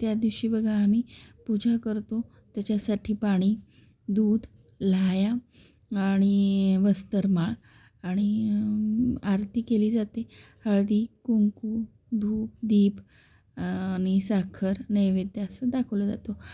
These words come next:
आपण जे खातो ते नैवेद्य त्यांना दिलं, दिलं जातं. हं, बघा, बघर आम-, बघर मी करणार होते आणि बघरचं नैवेद्य मी पुन्हा दाखवणार होते.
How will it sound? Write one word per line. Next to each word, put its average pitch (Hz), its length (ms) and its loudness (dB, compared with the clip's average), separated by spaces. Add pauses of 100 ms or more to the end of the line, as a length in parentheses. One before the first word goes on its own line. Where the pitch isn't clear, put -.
(240)
आपण 220 260 0
जे 247 180 2
खातो 214 340 -2
ते 220 180 -4 (340)
नैवेद्य 190 380 2
त्यांना 190 340 -2
दिलं, 226 420 2
दिलं 202 220 4
जातं. - 340 -8 (600)
हं, 180 220 -2 (360)
बघा, 190 260 2 (180)
बघर 202 360 0
आम-, 208 280 2
बघर 220 300 2
मी 247 100 6
करणार 220 380 -2
होते 220 180 -2
आणि 208 100 2
बघरचं 214 460 -4
नैवेद्य 214 280 -4
मी 254 100 2
पुन्हा 226 220 -2
दाखवणार 196 440 -2
होते. 196 240 -6